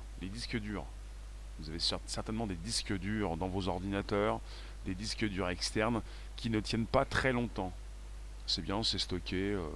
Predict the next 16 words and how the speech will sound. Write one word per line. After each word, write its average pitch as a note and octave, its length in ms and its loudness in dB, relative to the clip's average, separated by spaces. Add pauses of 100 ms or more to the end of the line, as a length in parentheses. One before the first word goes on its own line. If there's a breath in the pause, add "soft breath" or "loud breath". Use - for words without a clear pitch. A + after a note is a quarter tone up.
(1900 loud breath)
Le - 120 -2
problème, G#2 300 0
c'est - 200 2
que - 100 -8
les F#2 80 0
disques F#2+ 320 -2
durs, A2 320 4
à F#2+ 60 6
un - 20 4
moment G#2+ 260 4
donné A2 220 4
ou G#2+ 140 6
à G2 40 6
un G2 80 4
autre, B2+ 320 4 (140)
ils D3+ 320 2